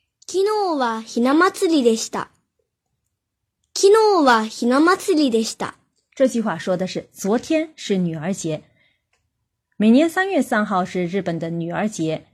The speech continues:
Speaker 2: 称为ひな祭り，有的时候也称为ももの節句。以前的话都是农历三月三号、三月三举行的，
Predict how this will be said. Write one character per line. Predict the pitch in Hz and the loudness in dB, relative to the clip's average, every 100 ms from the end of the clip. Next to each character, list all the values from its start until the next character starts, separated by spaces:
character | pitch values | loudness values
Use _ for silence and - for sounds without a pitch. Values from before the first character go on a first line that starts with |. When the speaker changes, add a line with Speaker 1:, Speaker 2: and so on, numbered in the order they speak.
| _ | _
Speaker 2:
称 | - 226 220 | -6 -2 0
为 | 202 214 | 0 -4
ひ | - 208 | -2 0
な | 247 | 2
祭 | 294 285 226 | 2 0 -4
り， | 175 147 | -4 -4
有 | 170 | -4
的 | 214 | -4
时 | 220 | -2
候 | 208 | -4
也 | 156 147 | -4 -8
称 | 220 202 | -4 -4
为 | 180 | -4
も | 185 185 | -4 -4
も | 196 | -2
の | 214 | 0
節 | 220 180 - | -2 -4 -6
句。 | 170 - _ _ _ - | -8 -8 _ _ _ -2
以 | 226 | 0
前 | 269 339 | 2 0
的 | |
话 | 349 339 220 | 0 0 0
都 | 185 | -2
是 | 202 214 185 | -6 -2 -2
农 | 160 165 202 | -2 -4 -2
历 | 226 | -2
三 | 180 226 247 | -2 0 2
月 | 247 | 0
三 | 254 262 | 0 -2
号、 | 277 - _ _ - | -2 -4 _ _ -16
三 | - 285 | -4 0
月 | 294 247 | 2 2
三 | 240 226 | 2 0
举 | 220 147 | 0 -2
行 | - 151 | -8 -8
的， | 143 135 | -8 -10